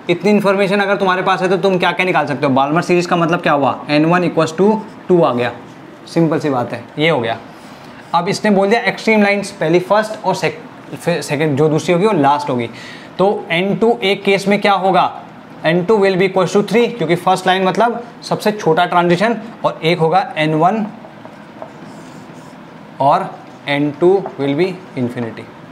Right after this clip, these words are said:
ठीक है, तो ये तुम्हारा, अ, जो दो ट्रांजिशंस हो गया, इसमें क्या बोल रहा है, in terms of आरएच। तो lambda निकालना है for these two lines in terms of आरएच, तो कुछ भी नहीं है।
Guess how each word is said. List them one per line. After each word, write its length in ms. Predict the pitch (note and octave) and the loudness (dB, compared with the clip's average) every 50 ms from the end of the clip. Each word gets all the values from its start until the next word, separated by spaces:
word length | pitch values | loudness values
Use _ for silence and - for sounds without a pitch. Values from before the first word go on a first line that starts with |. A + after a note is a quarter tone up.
| - - - - - - - - - - - - | -20 -20 -20 -20 -20 -20 -20 -20 -20 -20 -14 -8
ठीक 140 | - D3+ - | -6 -2 0
है, 80 | F#3 F#3 | 0 0
तो 260 | G#3 G#3 - - - - - - - - - - - - - - - - - - | 0 0 -2 -4 -10 -16 -18 -20 -20 -20 -20 -20 -20 -20 -20 -20 -20 -10 -2 0
ये 180 | D3 D3+ E3 | 2 2 2
तुम्हारा, 340 | F3 - - C3+ C3 C3+ D#3 G#3 A3+ - - - - - - - - - - - - - - - - - | 2 2 2 2 4 4 2 0 -2 -6 -14 -16 -16 -18 -18 -18 -18 -20 -20 -20 -20 -20 -20 -14 -8 -6
अ, 360 | C3 C3 C3 B2+ B2+ B2+ B2+ B2+ - - - - - - - C#3+ | -4 -2 0 2 2 2 0 -2 -6 -12 -18 -20 -16 -10 -4 0
जो 160 | C3+ G3+ G#3+ | 2 2 2
दो 240 | F3+ D#3 D3 G3+ G3+ | 2 2 2 2 2
ट्रांजिशंस 500 | - F3+ E3+ E3 D3+ C#3 C3 D3+ C3+ B2 | 4 2 2 2 0 0 0 0 2 2
हो 80 | B2+ A#2 | 2 2
गया, 140 | B2+ C#3 | 2 0
इसमें 220 | C3 - - F3 E3 | 0 0 0 -2 0
क्या 120 | F3+ F3+ | 0 0
बोल 160 | E3 D#3+ D#3+ | 0 0 0
रहा 140 | D3+ E3 F#3 | 2 2 0
है, 200 | A#3 A#3+ - - - - - - - - | 0 -2 -6 -10 -16 -20 -20 -12 -4 0
in 180 | F3+ G3 G#3 F3+ | 0 2 2 2
terms 260 | - G3+ G3 G3+ G3+ | 0 0 2 2 2
of 140 | A#3 A#3 A#3 | 2 2 2
आरएच। 500 | - D#3+ E3+ F#3 F#3 F3 C#3+ B2+ - - - - - - - - - | 0 2 2 2 2 0 0 -2 -4 -12 -16 -18 -20 -20 -8 -2 0
तो 60 | G3+ | 2
lambda 500 | G3 F#3 F3+ F3+ F#3 G3 G#3+ A3+ A#3+ B3+ | 4 4 2 2 2 2 2 2 2 2
निकालना 460 | B3+ B3 A#3+ A3+ G#3 G#3 G#3 G#3 G3 | 2 2 2 2 0 0 2 2 2
है 260 | F#3 F3+ G#3+ B3+ C#4+ C4 - - - - - - | 2 2 2 0 0 -2 -6 -12 -16 -10 -4 0
for 120 | F#3+ G3+ G#3+ | 2 2 2
these 380 | F#3+ E3 E3 F#3+ G#3+ A3+ G#3+ - | 2 2 2 4 4 2 2 2
two 160 | - A3+ A#3 | 2 4 4
lines 440 | G#3 F3+ E3+ F3 G3 A#3+ B3 - - - - - - - - - - - - - - - - - | 4 2 2 2 0 0 0 -2 -4 -10 -12 -18 -20 -20 -20 -20 -20 -20 -20 -20 -20 -12 -4 0
in 140 | F3+ F#3 F#3 F#3+ | 0 2 2 4
terms 200 | F#3+ G3 F#3 E3+ | 2 2 4 2
of 180 | A3+ G3+ D#3+ D3+ | 2 2 2 0
आरएच, 400 | C#3 C3+ C#3+ D3 - - - - | 0 0 0 -2 -4 -8 -10 -6
तो 60 | - F3+ | -6 -2
कुछ 220 | F#3 G3+ G3 F#3+ | 0 0 0 2
भी 100 | G3+ A#3 | 2 2
नहीं 140 | A3 G#3+ G#3+ | 2 2 2
है। 180 | G#3+ G3 E3+ | 2 0 -2